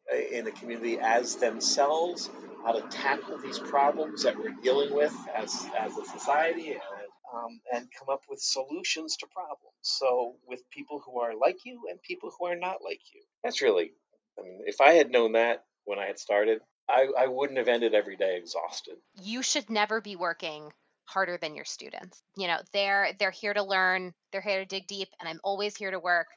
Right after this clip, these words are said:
Speaker 2: as hard as them.
Speaker 1: Right.
Speaker 2: Right, but never, never more hard. Eric, thank you so much for joining us on the podcast. This has been a fantastic episode.
Speaker 1: It's been so much fun hanging out with you. I'm, uh, I'm,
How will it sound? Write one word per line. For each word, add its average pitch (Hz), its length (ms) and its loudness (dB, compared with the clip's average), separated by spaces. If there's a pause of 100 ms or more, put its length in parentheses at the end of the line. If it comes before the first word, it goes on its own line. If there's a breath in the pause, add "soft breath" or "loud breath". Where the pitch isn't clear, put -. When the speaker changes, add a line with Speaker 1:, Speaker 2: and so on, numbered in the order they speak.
(340)
Speaker 2:
as 302 280 4
hard 156 400 4 (260)
as 151 200 -6
them. - 260 -6
Speaker 1:
Right. 117 220 4 (220)
Speaker 2:
Right, 160 200 -6
but 175 100 -6
never, 180 380 0
never 165 180 -14
more 156 300 -10
hard. - 180 -10 (480)
Eric, 185 200 0 (260)
thank 220 180 -2
you 233 80 -8
so 233 100 0
much 214 160 4
for 233 100 -6
joining 196 220 4
us 208 200 -2
on 190 180 4
the 190 80 -8
podcast. 196 540 4
This 196 120 -10
has 208 120 -10
been 208 180 0
a 202 120 -4
fantastic 196 1080 0
episode. 175 500 -2
Speaker 1:
It's 240 120 8
been 113 160 -2
so 180 280 8
much - 200 10
fun 165 420 8 (200)
hanging 139 320 6
out 139 140 4
with 156 160 0
you. 160 320 8
I'm, 120 140 0
uh, 120 340 0 (760 soft breath)
I'm, 113 160 -8